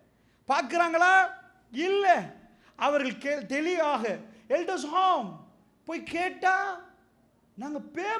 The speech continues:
பண்றோம் அதுக்கு. நாங்க பே பண்றோம்." Every month பே பண்ண தப்பான்னு கேட்கறாங்க. முதியோர் இல்லம் ஒரு ம-, அதாவது மதர்ஸ் டேன்னு வரும், ஒரு பூவையும் சாக்லேட்டையும் கொண்டு போய் கையில கொடுப்பாங்க. "God bless my mom", அவங்க "God bless my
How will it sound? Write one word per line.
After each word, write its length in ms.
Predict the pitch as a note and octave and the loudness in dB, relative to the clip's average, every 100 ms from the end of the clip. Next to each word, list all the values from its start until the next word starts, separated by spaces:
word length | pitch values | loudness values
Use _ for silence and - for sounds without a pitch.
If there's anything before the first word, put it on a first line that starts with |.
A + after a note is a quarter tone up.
| F4+ | 0
பண்றோம் 360 | F#4+ F4 E4 | 0 2 0
அதுக்கு. 340 | C4+ B3 - - - - _ _ _ _ | -2 -2 -6 -12 -20 -20 _ _ _ _
நாங்க 260 | C4 F4+ F4+ | -4 -2 -2
பே 140 | F#4 G#4 G4+ | 0 0 2
பண்றோம்." 640 | A4 A4+ G#4 E4 F#3+ D#3 - - _ _ - | 0 2 2 2 0 -8 -20 -20 _ _ -4
Every 520 | A#3 F4 D4 E4 E4+ E4+ | 0 0 -2 -2 0 0
month 240 | F#4+ D#4+ | -4 -4
பே 100 | F4 F#4 | -2 -2
பண்ண 180 | F#4 F4 | -2 -4
தப்பான்னு 580 | D4 D4+ D4+ F4+ G4 F#4+ | -2 -2 -2 -2 -2 0
கேட்கறாங்க. 380 | D#4 A#3 B3+ F#3 D#3+ - - _ _ - | 0 0 -2 -4 -10 -20 -20 _ _ -8
முதியோர் 380 | C4+ F4 F#4+ F#4 | -2 2 2 2
இல்லம் 360 | E4+ C4 - - - - | 2 0 -4 -14 -20 -2
ஒரு 200 | B3 A#3 | 0 0
ம-, 240 | B3 A#3 | -4 -6
அதாவது 300 | G3+ C#4 D4+ | -4 0 0
மதர்ஸ் 340 | B3+ C4 D#4 D4+ | 0 -2 -2 -4
டேன்னு 320 | C4+ D4+ C4+ | -4 -4 -2
வரும், 260 | A3+ F#3+ - - _ _ | -4 -8 -14 -20 _ _
ஒரு 180 | - C4 | -6 -6
பூவையும் 360 | G#3 E4+ E4+ C#4+ | -4 -4 -2 -2
சாக்லேட்டையும் 340 | C#4 D4 D4+ | -2 -2 -4
கொண்டு 240 | C#4 C4+ C4 | -4 -4 -4
போய் 40 | |
கையில 160 | A#3+ A#3 | -4 -4
கொடுப்பாங்க. 380 | G#3+ F3+ F3 - - _ _ - | -6 -6 -10 -12 -20 _ _ -4
"God 140 | F#3+ C4 | -2 0
bless 140 | B3+ - | -2 -6
my 280 | B3 A#3 C4+ | -8 -6 -4
mom", 200 | F4+ - - _ _ _ _ | -6 -10 -20 _ _ _ _
அவங்க 500 | G#3 A3+ G#3 F3+ A#3+ | -6 -4 -6 -4 -4
"God 20 | G#3+ | -4
bless 140 | A3+ | -6
my 140 | A3+ | -10